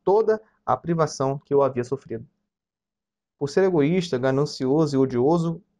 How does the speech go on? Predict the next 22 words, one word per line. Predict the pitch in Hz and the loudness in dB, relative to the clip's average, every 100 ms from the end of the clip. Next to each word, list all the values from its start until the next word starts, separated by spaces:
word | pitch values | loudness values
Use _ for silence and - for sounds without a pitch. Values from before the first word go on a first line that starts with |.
| _ | _
em | 131 | -6
meu | 127 | -6
próprio | 123 143 175 175 | -2 -2 0 0
coração, | 180 151 - 135 147 _ _ | 0 0 -2 -2 -2 _ _
eu | - 139 | 0 2
olhava | 127 123 135 | 4 4 2
para | 131 135 | 2 2
os | 135 | 2
vilões | 123 123 131 151 139 - | -2 0 2 2 -2 -6
sobre | - 131 127 | -6 -4 -4
quem | - 139 | -2 -2
eu | 135 | 0
podia | 131 123 131 143 135 | -4 -4 0 2 2
projetar | 123 135 131 - 156 156 | -2 -2 -2 0 0 0
aqueles | 151 131 - | -2 -8 -10
traços | - 147 170 170 - _ | -2 0 0 -4 -16 _
e | 170 | -10
fingir | - 185 147 170 175 _ _ _ | -6 -6 -2 -2 -4 _ _ _
que | - | -6
não | 127 143 226 | -2 0 2
os | 220 170 | 0 -4
tinha. | - 123 113 | -10 -10 -10